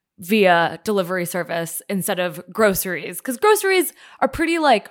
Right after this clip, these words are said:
regular. And so when I think of Dick's Sporting Goods, I'm not going there once a week, once a month even. So to me, it's a little, like, ambitious, but in some ways refreshing, 'cause we usually, I mean, I feel like I would think about Uber's expansion of ride sharing to food delivery.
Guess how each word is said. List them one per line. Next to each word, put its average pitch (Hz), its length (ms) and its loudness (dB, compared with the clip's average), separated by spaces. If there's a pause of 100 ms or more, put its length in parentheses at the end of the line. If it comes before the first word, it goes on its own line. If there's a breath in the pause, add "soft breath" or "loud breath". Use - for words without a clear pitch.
regular. 233 720 -2
And 226 120 -6
so 269 80 -2
when 247 140 -2
I 240 80 -6
think 262 240 -8
of 233 160 -6
Dick's 240 240 -2
Sporting 208 360 -2
Goods, 165 280 -6
I'm 208 120 -2
not 254 200 0
going 220 240 -4
there 180 180 0
once 180 320 -4
a 185 40 -6
week, 180 300 -4 (280)
once 180 340 -2
a 208 60 -4
month 320 440 0
even. 165 460 -8 (300 loud breath)
So 262 240 4
to 254 100 -4
me, 370 120 0
it's 415 160 0
a 339 40 -2
little, 285 240 0
like, 220 240 0
ambitious, 220 640 -4
but 233 260 2
in 262 120 -6
some 269 160 -2
ways 311 180 -8
refreshing, 220 460 -6
'cause 196 140 -12
we 220 80 -8
usually, 233 460 -8 (300 loud breath)
I 247 60 -2
mean, 220 260 0
I 220 60 0
feel 233 160 0
like 208 120 -2
I 202 420 0 (180)
would 202 260 -8
think 196 200 -4
about 190 280 0
Uber's 262 260 2
expansion 180 480 -10
of 170 220 -10
ride 226 240 0
sharing 196 340 -4
to 208 220 -6
food 247 240 -6
delivery. 165 540 -6